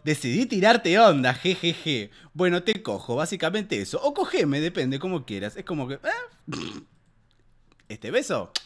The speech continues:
para ese youtuber con millones de suscriptores.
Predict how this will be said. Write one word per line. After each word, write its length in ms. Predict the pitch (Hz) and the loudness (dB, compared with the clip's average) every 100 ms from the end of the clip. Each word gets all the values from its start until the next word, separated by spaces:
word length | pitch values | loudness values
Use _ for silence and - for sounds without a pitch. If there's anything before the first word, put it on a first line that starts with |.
| _ _ | _ _
para 300 | 117 104 98 | -10 -4 -4
ese 260 | 107 - 98 | -6 -10 -10
youtuber 340 | 104 127 190 107 | -10 -6 -6 -6
con 140 | 107 | -8
millones 260 | 123 185 117 | -8 -10 -10
de 40 | |
suscriptores. 520 | 127 123 113 95 107 | -10 -12 -12 -14 -14